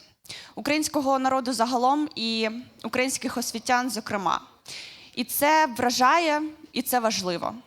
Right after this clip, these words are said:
Тому що поки найсміливіші з вон-, з нас тримають оборону і повертають клаптик за клаптиком нашу землю і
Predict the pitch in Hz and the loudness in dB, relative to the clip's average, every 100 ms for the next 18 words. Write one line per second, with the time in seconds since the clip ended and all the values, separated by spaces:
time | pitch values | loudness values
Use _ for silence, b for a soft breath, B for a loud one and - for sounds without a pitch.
0 | _ - B B 233 269 - - 320 330 | _ -16 B B 0 2 2 4 2 4
1 | 277 262 240 247 269 - 254 247 220 202 | 0 0 0 2 2 0 -2 -4 -4 -4
2 | - 185 170 190 - 202 208 190 175 - | -4 -4 -4 -6 -4 -2 2 4 2 -2
3 | - _ - B B B 226 247 254 269 | -8 _ -18 B B B 2 4 4 2
4 | 226 277 269 240 - 240 226 240 - 269 | 0 2 2 0 -2 -4 -4 -2 2 4
5 | 233 - 247 247 240 220 220 226 226 - | 2 2 2 2 -2 -6 -2 2 2 2
6 | 202 202 185 - - _ _ _ _ 240 | -2 0 0 -2 -14 _ _ _ _ 0
7 | 240 254 226 - 214 220 196 180 214 - | 2 2 -4 0 2 2 0 -4 -4 -14
8 | B B B B B B B - 233 233 | B B B B B B B -4 -2 0
9 | 233 | 0